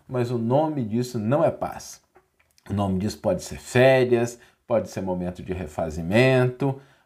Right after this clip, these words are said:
mas não significa que uma pessoa que esteja nessas situações esteja efetivamente em paz. Porque a paz de espírito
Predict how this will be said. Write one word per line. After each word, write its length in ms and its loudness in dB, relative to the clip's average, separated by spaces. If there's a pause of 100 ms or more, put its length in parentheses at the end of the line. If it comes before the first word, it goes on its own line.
mas 300 0
não 260 0
significa 760 -4
que 140 -8
uma 140 -4
pessoa 440 -2
que 100 -4
esteja 360 -2
nessas 520 0
situações 840 -2 (320)
esteja 600 -4
efetivamente 1200 -4
em 160 0
paz. 540 -10 (840)
Porque 520 -2
a 140 2
paz 760 -2
de 120 -10
espírito 720 -4